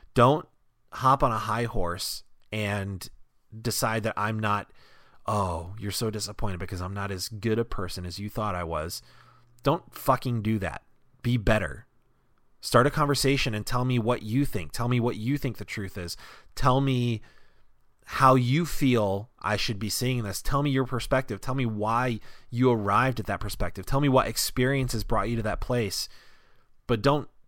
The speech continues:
be disappointed in me. Fuck that. Like, what,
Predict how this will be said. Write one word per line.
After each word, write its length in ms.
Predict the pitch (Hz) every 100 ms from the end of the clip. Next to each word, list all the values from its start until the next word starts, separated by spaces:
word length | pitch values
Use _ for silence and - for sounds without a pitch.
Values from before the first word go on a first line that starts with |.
| 107
be 140 | 127
disappointed 800 | 131 - 90 - 95 110 120 85
in 100 | 82
me. 260 | 85 101 -
Fuck 260 | - 131
that. 240 | - 82 82
Like, 160 | 107
what, 300 | 113 131 -